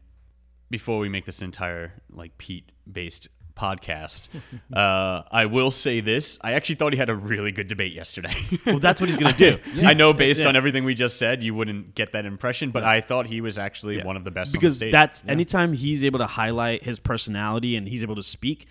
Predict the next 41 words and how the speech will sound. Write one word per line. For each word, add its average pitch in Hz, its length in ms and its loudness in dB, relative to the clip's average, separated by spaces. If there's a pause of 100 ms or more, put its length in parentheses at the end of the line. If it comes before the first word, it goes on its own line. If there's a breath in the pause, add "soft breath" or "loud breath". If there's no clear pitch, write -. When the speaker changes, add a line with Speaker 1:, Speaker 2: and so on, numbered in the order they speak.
(120)
Speaker 2:
that's 123 200 -4
his 107 100 -4
strength, - 360 -2
Speaker 1:
Yep. 120 80 -2
Speaker 2:
because 123 240 -2
that's 117 180 -4
what 113 60 -6
he 107 60 -4
does 92 180 -6
well. 95 240 -10 (280 soft breath)
Speaker 1:
All 90 80 -6
right. 80 120 -14 (180)
So - 160 -6
let's 139 160 -2
talk 135 240 2
about 120 240 0
everybody 101 360 -4
else. 85 360 -8 (260 soft breath)
Let's, 139 180 -2
uh, 160 300 4 (960)
let's 165 100 -2
just 180 140 -6
go 185 100 2
around 135 600 0
the 120 100 -8
table. 95 420 -6
We'll 90 100 -10
start 104 220 -4
with 98 140 -8
you, 101 100 -4
Yogs. 90 440 -6 (480 soft breath)
Who 147 100 0
is 147 100 -4
the 127 80 -6
winner 95 480 -8
of 87 140 -16
the 90 60 -12
debate? 85 280 -12 (1600 soft breath)
Speaker 2:
I 139 240 4
thought 123 340 2
Warren 110 720 0